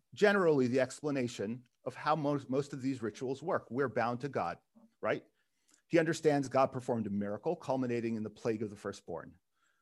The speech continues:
God's first decree after freeing them is to claim a right to their firstborn,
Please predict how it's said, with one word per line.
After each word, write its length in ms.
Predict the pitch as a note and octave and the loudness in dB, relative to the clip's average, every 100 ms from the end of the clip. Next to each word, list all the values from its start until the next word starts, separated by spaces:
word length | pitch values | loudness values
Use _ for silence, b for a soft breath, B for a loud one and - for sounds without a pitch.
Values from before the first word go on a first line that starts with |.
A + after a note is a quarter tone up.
| _ _ | _ _
God's 260 | - B2+ B2 | 2 4 2
first 320 | - D3+ - | 0 0 0
decree 500 | A#2+ - C3+ C3+ D3+ | -8 -4 -2 0 0
after 280 | A#2+ B2 D#3 | -2 -4 -6
freeing 300 | - A3 F#3+ | -4 -2 0
them 180 | B2+ B2+ | 0 0
is 120 | C3 | -2
to 80 | C#3 | -6
claim 380 | - B2+ A2+ B2+ | -2 -2 0 2
a 80 | C3 | 2
right 300 | C#3 G3+ G#3 | 4 4 2
to 80 | C3+ | 0
their 160 | A#2+ F#2+ | 0 0
firstborn, 640 | A2 F#2+ - F#2+ D#2 | -6 -6 -8 -8 -8